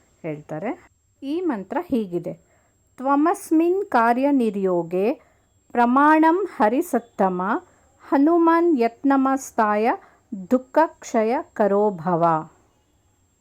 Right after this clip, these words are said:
ಅಂದ್ರೆ ಅದ್ರ ಅರ್ಥ ಏನು? ನಾನು ನನ್ನ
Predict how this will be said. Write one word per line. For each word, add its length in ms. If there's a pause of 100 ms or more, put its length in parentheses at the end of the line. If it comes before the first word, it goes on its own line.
(880)
ಅಂದ್ರೆ 280
ಅದ್ರ 220
ಅರ್ಥ 300
ಏನು? 420 (300)
ನಾನು 720
ನನ್ನ 360